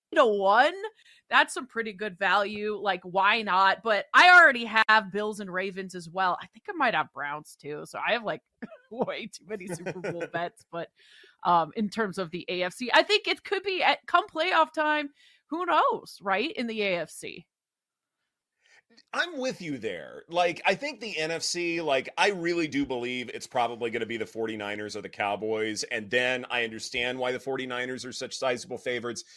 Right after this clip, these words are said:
Speaker 2: because the Cowboys have really struggled against them, both in terms of playoff history and the last meeting this regular season. And what has really changed for both teams since then?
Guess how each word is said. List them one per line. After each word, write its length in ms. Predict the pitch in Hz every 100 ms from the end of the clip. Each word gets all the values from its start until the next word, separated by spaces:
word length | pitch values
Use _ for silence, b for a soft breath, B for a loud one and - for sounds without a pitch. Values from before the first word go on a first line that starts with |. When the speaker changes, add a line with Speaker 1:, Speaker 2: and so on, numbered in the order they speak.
| b
Speaker 2:
because 180 | - 135
the 80 | 127
Cowboys 580 | - 131 123 123 123 117
have 140 | 95
really 280 | 95 123 117
struggled 500 | - - 117 117 123
against 300 | 117 127 -
them, 180 | 135 131 b b -
both 200 | 127 120
in 80 |
terms 280 | 104 120 110
of 100 | 92
playoff 420 | - 117 123 120 -
history 500 | 127 - 143 147 147
and 360 | 156 208 214
the 100 | 190
last 340 | 180 208 269 135
meeting 300 | 143 160 170
this 180 | 170
regular 380 | 170 175 190 190
season. 460 | 170 196 220 151 107
And 100 | 104
what 200 | 120 180
has 160 | 175
really 220 | 165 170 147
changed 460 | - 170 196 -
for 100 | -
both 240 | 123 117 98
teams 360 | 117 104 95 b b b
since 320 | - 131 101
then? 280 | 120 101